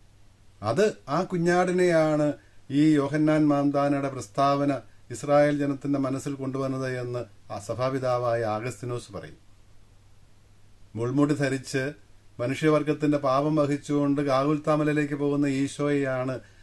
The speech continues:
ഏ, അവിടെ സൂചിപ്പിക്കുന്നത് എന്നാണ് ആഗസ്തിനോസ് പിതാവിന്റെ അഭിപ്രായം.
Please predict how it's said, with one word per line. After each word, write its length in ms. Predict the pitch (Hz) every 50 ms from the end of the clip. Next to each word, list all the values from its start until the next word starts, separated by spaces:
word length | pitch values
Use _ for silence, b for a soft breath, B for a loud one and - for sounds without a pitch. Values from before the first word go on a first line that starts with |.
| b b b _ -
ഏ, 160 | 120 123 120
അവിടെ 340 | 117 - 117 127 127 127 135
സൂചിപ്പിക്കുന്നത് 720 | 127 - 127 123 127 135 127 135 123 131 123 123 123 123 120
എന്നാണ് 280 | 120 120 110 104 104
ആഗസ്തിനോസ് 640 | 101 107 113 120 117 - - 120 120 117 107 - 117
പിതാവിന്റെ 400 | 107 104 104 101 98 101 95 82
അഭിപ്രായം. 600 | 78 80 - - 78 78 76 69 - - -